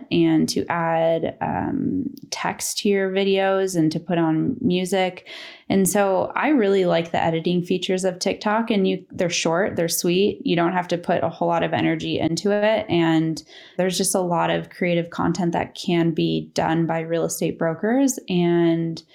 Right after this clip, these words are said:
TikTok for me is just a platform that, that I like to edit everything on and push it out on.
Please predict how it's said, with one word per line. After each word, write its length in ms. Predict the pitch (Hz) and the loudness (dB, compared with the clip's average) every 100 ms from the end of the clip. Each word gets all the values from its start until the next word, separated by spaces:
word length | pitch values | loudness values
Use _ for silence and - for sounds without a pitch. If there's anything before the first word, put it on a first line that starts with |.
| - - _ | -20 -20 _
TikTok 460 | - 202 202 175 - | -4 0 0 -2 -2
for 140 | 180 | 0
me 280 | 175 180 170 | 2 4 4
is 200 | 165 156 | 2 0
just 240 | 156 - | -4 -4
a 40 | 156 | -8
platform 800 | - - 165 - - 165 160 160 | -10 -6 -4 -4 -2 2 2 2
that, 480 | 165 170 175 - - 185 _ - | 0 -2 -4 -6 -14 -20 _ -2
that 120 | 180 | 0
I 120 | 165 | 2
like 260 | 156 156 - | 0 -2 -4
to 320 | - 170 165 - - - | -2 -2 -2 -6 -16 -4
edit 300 | 175 156 151 | 0 0 0
everything 440 | 165 156 165 190 185 | -2 -2 -2 -2 0
on 200 | 208 247 | 2 4
and 400 | 170 160 156 - - - | 2 2 0 -2 -12 -6
push 200 | 185 - | -4 0
it 60 | |
out 180 | 135 - | -2 -2
on. 360 | - 175 180 | 0 0 -2